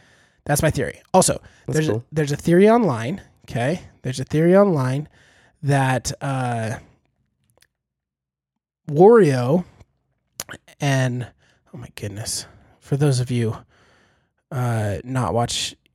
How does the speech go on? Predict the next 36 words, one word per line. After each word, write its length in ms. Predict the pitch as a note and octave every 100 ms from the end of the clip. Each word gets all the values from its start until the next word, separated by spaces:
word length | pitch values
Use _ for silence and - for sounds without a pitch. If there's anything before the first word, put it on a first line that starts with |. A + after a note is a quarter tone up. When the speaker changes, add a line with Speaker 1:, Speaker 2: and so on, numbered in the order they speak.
| _
Speaker 1:
not 240 | C3+ C3 A2+
watching 280 | A#2 -
the 60 | A2+
stream, 460 | - - A#2+ A2 G#2
I 300 | B2 E3+ F#3+
am 220 | C#3+ B2
doing 400 | B2 A#2+ A#2 A#2 - _ _ _ _ -
absolutely 640 | D3+ C3 - B2 A#2+ D#2 G#2+
terrible. 680 | - A2 G#2+ A#2 E3+ G3 - - - -
<laughs> 280 | - - G3
I 40 |
keep 340 | - - F#3 -
trying 300 | - - D3
to 80 | A2
get 160 | D#3+
a 40 | C3
shell 380 | - C3+ B2 B2
to 220 | - A#2 - - - - _ _
hit 200 | - A2+
other, 440 | A2 G#2 F#2+ A#2+ - -
uh, 220 | G2+ F#2+ - - _ -
part, 220 | - - _
uh, 340 | - - D#2+ - -
other 480 | F#3 A#2 G2 C3 - _ _ _ _ _ _ _ _ _ _ _
enemies, 440 | E3 D#3+ D3+ C#3+ C3
and 120 | A#2+
I 200 | A#2+ A2+
can't 240 | - B2+
do 60 | A#2+
it. 140 | - -
Anyway, 280 | G#3 D3 A#2
um, 360 | - F3 D#3+ D3
there's 200 | F3+ F3
a 20 | D#3+
theory 380 | A#3 A#3+ A3+ -
online 800 | E3+ F#3+ G3 C#3+ A#2+ B2 C#3+